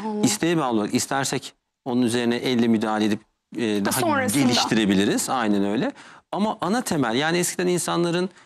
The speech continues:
Speaker 2: birçok prosesle, e, günlerce ürettiği bir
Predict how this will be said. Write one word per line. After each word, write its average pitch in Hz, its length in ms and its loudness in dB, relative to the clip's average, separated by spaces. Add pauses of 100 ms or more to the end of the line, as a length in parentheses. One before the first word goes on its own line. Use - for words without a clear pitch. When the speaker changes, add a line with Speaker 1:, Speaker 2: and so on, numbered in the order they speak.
(200)
Speaker 2:
birçok 165 340 -2
prosesle, 165 640 -2 (320)
e, 135 160 -2
günlerce 156 600 2
ürettiği 143 520 0
bir 143 220 2